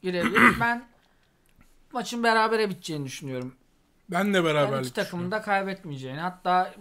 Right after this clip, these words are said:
Speaker 1: bugün senle, senle konuştuk işte arabada, yine sıfır sıfıra bile bağlanabilir yani maç. İki takım da çok dengeli. Aman, çünkü <clears throat> şimdi öteki tarafta İsmail Hoca da kaybederse çok büyük sıkıntıya girer.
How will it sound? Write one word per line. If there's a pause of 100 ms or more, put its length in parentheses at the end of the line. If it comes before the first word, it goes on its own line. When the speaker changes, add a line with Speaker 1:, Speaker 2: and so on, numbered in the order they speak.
(160)
Speaker 1:
bugün
senle,
senle
konuştuk
işte
arabada,
yine (260)
sıfır
sıfıra
bile
bağlanabilir
yani
maç. (880)
İki
takım
da
çok
dengeli.
Aman, (240)
çünkü (240)
<clears throat>
şimdi
öteki
tarafta (100)
İsmail
Hoca
da
kaybederse
çok
büyük
sıkıntıya
girer.